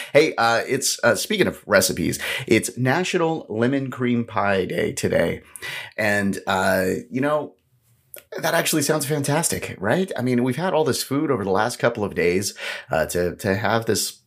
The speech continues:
lemon cream pie. I haven't had one in forever. This sounds great. So good job on picking today for lemon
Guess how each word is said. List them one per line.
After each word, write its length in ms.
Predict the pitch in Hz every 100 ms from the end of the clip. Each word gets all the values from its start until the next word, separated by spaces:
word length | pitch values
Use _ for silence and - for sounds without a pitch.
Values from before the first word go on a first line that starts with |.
| _ -
lemon 400 | 92 101 104 92
cream 300 | - 104 92
pie. 280 | 87 104
I 40 | 113
haven't 180 | 104 98
had 180 | 95
one 160 | 107 107
in 80 | 98
forever. 480 | 92 85 98 131 120
This 260 | 120 123
sounds 320 | - 131 131
great. 320 | - 156 180 -
So 160 | 123
good 400 | 123 185 233 127
job 400 | - 185 196 87
on 140 | 92 85
picking 320 | 156 160 131
today 380 | 135 147 117 76
for 200 | - 87
lemon 460 | 107 104 90 87